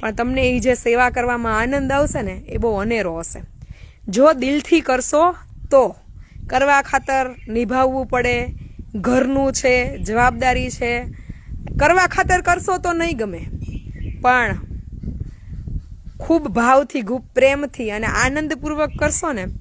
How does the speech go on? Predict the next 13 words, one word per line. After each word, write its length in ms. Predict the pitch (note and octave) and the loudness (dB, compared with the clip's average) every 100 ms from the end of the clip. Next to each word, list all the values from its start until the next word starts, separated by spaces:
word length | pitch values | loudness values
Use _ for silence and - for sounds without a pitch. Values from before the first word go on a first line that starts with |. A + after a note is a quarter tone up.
| - - - - - | -14 -18 -16 -12 -8
તો 100 | A3 | -4
તમને 280 | B3 C4+ | -2 0
વધીને 400 | A3+ A3 C#4 C#4 B3 C#4 | 2 2 2 2 4 4
એક 140 | C#4 | 2
બે 140 | C4 C4+ | 0 2
મહિનામાં 500 | B3+ C4+ C4 B3+ A3 | 2 0 0 0 0
મને 240 | B3+ E4 D#4+ | 2 4 4
જે 120 | E4+ | 4
આનંદની 580 | D4+ D#4 F4 E4+ E4+ E4 | 4 2 0 -2 -2 -2
અનુભૂતિ 460 | E4+ D4+ F4 F4+ | -2 -2 0 0
થાય 240 | - F4 F#4+ | -2 -2 -4
છે 140 | F#4 | -6
ને, 140 | A3 | -8